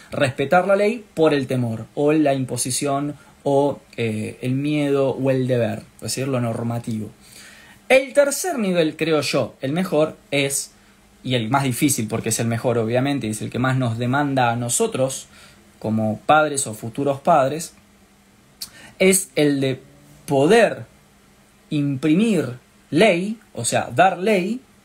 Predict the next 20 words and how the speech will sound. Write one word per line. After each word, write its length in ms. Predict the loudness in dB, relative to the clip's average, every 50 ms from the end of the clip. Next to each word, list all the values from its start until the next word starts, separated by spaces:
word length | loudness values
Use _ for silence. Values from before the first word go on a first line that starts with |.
| _ _ _ _ -20 -20 -20 _ _ _ -6
desde 600 | 0 2 2 2 2 2 4 4 4 4 2 -2 -12 _ _ _ -2
el 120 | 0 2
amor. 340 | 2 2 2 0 -2 -2 -4 -4
¿Qué 140 | -4 -4 -4
quiere 220 | -2 -2 0 0
decir 280 | 0 0 0 -2 -2 -2
esto? 260 | -4 -6 -6 -6 -6
Esta 160 | -4 -2 0
es 60 | 0
la 100 | 2 2
máxima, 760 | 2 4 2 2 2 0 -2 0 2 2 2 2 2 0 -4 -8 _ _ _ _ _ _ _ -8
la 260 | -2 0 2 4 4
máxima 720 | 4 4 2 2 -2 -6 -8 -6 -2 0 0 0 0 -2 -6 -10 _ _ _ _ _ _ _ _ _ _ _ -12
de, 520 | -8 -4 0 2 2 4 4 2 0 -2 -8 -14 _ _ _ _ _ _ _ _ _ _ _ _ _ _ _ _ _ _ -8
digamos, 300 | -4 -2 -2 -2 -2 -2
a 80 | -2 0
la 160 | 0 0 0
que 100 | 2 2
ha 60 | 2
llegado, 760 | 2 2 0 0 2 4 4 4 4 4 2 0 -2 -4 -6